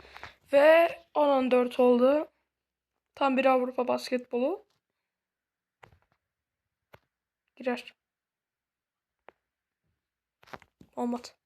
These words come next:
Umudumuzu kaybetmeyelim. DeRozan.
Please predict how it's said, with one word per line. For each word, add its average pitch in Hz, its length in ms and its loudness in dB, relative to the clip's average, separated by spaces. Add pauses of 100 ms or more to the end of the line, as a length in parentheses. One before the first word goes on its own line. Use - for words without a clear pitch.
(3250)
Umudumuzu 285 440 2
kaybetmeyelim. 262 720 2
DeRozan. 262 440 4